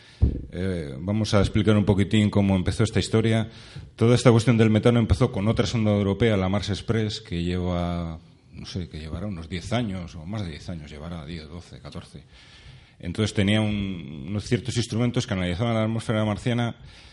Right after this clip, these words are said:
pero que quizá no, no tenían la sensibilidad que tienen los que, los que tenemos ahora. Esta,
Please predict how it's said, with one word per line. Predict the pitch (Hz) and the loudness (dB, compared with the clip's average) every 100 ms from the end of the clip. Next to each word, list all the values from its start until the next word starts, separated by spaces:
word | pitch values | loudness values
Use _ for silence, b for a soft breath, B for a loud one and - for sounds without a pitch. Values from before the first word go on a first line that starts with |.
| B B | B B
pero | 98 92 | 4 4
que | 92 | 4
quizá | 85 - 107 | 0 0 2
no, | 107 104 101 92 | 2 2 0 0
no | 98 98 | -2 0
tenían | 107 104 | 2 2
la | |
sensibilidad | 92 95 - 87 95 101 | 2 0 2 4 4 2
que | - 92 | 0 -4
tienen | 95 90 85 | -2 -2 -2
los | 78 - | -4 -6
que, | 76 76 71 - | -6 -6 -8 -12
los | - - | -14 -8
que | 85 | -6
tenemos | 82 85 82 | -4 -4 -4
ahora. | 80 80 73 - B B B B - | -4 -4 -6 -14 B B B B -2
Esta, | 120 - 131 120 123 120 113 110 87 71 | -2 4 6 8 6 6 4 0 -4 -10